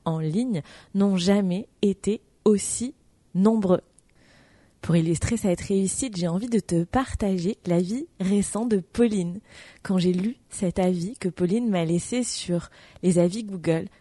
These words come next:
j'en ai eu des frissons parce que je me suis dit qu'à lui tout seul, il résumait toute ma philosophie de l'enseignement du yoga. Je te laisse écouter.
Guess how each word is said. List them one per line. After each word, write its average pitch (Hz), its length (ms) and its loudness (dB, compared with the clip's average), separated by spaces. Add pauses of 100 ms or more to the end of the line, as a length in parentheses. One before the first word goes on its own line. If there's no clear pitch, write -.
(120)
j'en 196 200 2
ai 180 120 0
eu 214 120 0
des 165 240 0
frissons 180 680 -6 (300)
parce - 260 2
que 220 240 4 (160)
je - 140 -2
me 214 80 4
suis 220 220 0
dit 247 140 -2
qu'à 185 200 2
lui 196 240 2
tout 240 160 -6
seul, 196 480 0
il 196 200 0
résumait 214 600 2 (100)
toute - 260 -4
ma 240 160 4
philosophie 214 640 0
de 214 140 2
l'enseignement 196 720 0
du 208 100 -2
yoga. 180 440 0 (260)
Je - 60 -20
te - 100 6
laisse 185 180 6
écouter. 175 420 -2